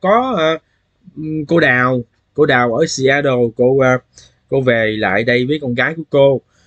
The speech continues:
và cô hỏi thăm, "Ủa, à, mẹ của mục sư đâu rồi?"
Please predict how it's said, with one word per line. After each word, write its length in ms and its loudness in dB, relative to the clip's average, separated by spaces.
và 120 -12
cô 140 0
hỏi 140 -2
thăm, 300 -2
"Ủa, 300 2
à, 340 0
mẹ 180 0
của 80 -6
mục 140 -4
sư 120 0
đâu 160 2
rồi?" 480 2